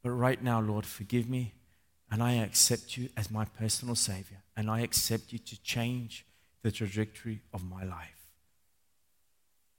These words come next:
This is what I desire. This is what I want. If this is your prayer, pray with me right now. Lord Jesus, I accept you as my personal Savior. This is what I ask. Forgive me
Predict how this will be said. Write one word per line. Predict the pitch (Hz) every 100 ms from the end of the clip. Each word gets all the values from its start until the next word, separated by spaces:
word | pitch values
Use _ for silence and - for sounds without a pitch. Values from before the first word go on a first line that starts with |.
| _ _ _ _ _ _ _
This | 123 -
is | 143 117
what | 139 135
I | 123
desire. | 123 131 107 98
This | 110 -
is | 127
what | 139 139
I |
want. | 131 110 104
If | 98 -
this | -
is | 123
your | 131
prayer, | - 117 110 107
pray | - 131 127
with | 110 135 110
me | 107
right | 107 117 -
now. | 110
Lord | 104 123
Jesus, | 120 113 117 - - - _ -
I | 127
accept | 127 - - 98 -
you | 107 90 _ _ _
as | 104 104
my | 101
personal | 98 101 98 - 92
Savior. | - 87 90 - _ _ _ _ _ _ _
This | 117 -
is | 123
what | 123 123
I | 123
ask. | 92 95 - - - - _ -
Forgive | 101 117 107
me | 110 113